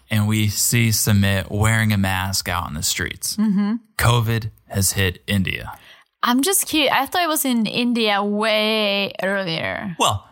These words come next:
Speaker 1: this is
Speaker 2: Way
Speaker 1: March twenty.
Speaker 2: sooner.
Speaker 1: This is March twenty-fifth. There's a lockdown. No one's on the streets. It could have been there for a few weeks, and we're just now getting that shot.
Speaker 2: I guess,
Speaker 1: He
Speaker 2: but,
Speaker 1: wasn't,
Speaker 2: like,
Speaker 1: he
Speaker 2: no
Speaker 1: wasn't
Speaker 2: one was
Speaker 1: filming.
Speaker 2: wearing masks or anything
Speaker 1: He wasn't
Speaker 2: prior.
Speaker 1: filming day one. Well, the last shot could have been a month ago.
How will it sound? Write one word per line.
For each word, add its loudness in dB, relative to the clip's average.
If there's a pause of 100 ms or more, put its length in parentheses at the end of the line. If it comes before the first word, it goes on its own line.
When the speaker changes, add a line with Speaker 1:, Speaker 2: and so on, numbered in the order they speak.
(220)
Speaker 1:
this 4
is 4
Speaker 2:
Way 4
Speaker 1:
March 2
twenty. 2
Speaker 2:
sooner. 0
Speaker 1:
This 2
is 2
March 0
twenty-fifth. -2
There's -2
a -4
lockdown. 0
No 2
one's -2
on -6
the -6
streets. 0 (320)
It -2
could 2
have -6
been 2
there 2
for -6
a -8
few -2
weeks, 2
and -2 (220)
we're 2
just 2
now 4
getting 0
that -4
shot. -2 (400)
Speaker 2:
I 2
guess, 2
Speaker 1:
He 4
Speaker 2:
but, 2
Speaker 1:
wasn't, 0
Speaker 2:
like, -2
Speaker 1:
he 2
Speaker 2:
no 4
Speaker 1:
wasn't 4
Speaker 2:
one 2
was 0
Speaker 1:
filming. 4
Speaker 2:
wearing 2
masks -2
or -2
anything -2
Speaker 1:
He 4
wasn't 4 (120)
Speaker 2:
prior. 2
Speaker 1:
filming 2
day 0
one. -2 (100)
Well, -2 (120)
the 2 (140)
last 2
shot 0
could 0
have 2
been 2
a 0
month 2
ago. -10